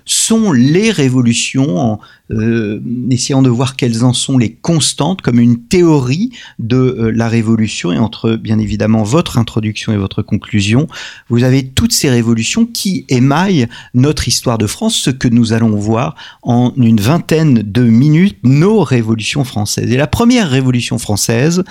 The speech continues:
euh, c'est celle au milieu du quatorzième siècle, avec un personnage qui est en statue, je crois, en face de, euh, la mairie de Paris. Il s'agit d'Étienne, ou près de la mairie de Paris.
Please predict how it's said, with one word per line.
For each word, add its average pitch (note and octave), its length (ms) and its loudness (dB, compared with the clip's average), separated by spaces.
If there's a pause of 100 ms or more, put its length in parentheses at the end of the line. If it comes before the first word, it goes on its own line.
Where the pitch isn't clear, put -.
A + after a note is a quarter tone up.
(340)
euh, A#2 360 2
c'est E3 500 2
celle F3+ 320 0
au C#3+ 60 4
milieu E3 360 4
du C3+ 120 -4
quatorzième G2+ 560 0
siècle, C3 580 -2 (300)
avec B2+ 480 -2
un A2+ 80 0
personnage A#2+ 960 0
qui - 140 -2
est A2 160 -2
en G#2+ 100 2
statue, - 720 -4
je C3+ 100 -2
crois, B2+ 380 -4
en A#2+ 100 -4
face - 520 -4 (340)
de, G#2+ 180 -2
euh, A2 600 2
la G#2+ 120 -2
mairie C#3+ 260 2
de - 80 -10
Paris. G2+ 460 -2
Il B2 80 -2
s'agit A2+ 440 -2
d'Étienne, A#2+ 440 0
ou A2 60 2
près - 240 0
de D#3+ 80 0
la B2 60 2
mairie G#2+ 200 0
de - 40 -8
Paris. G#2+ 280 -6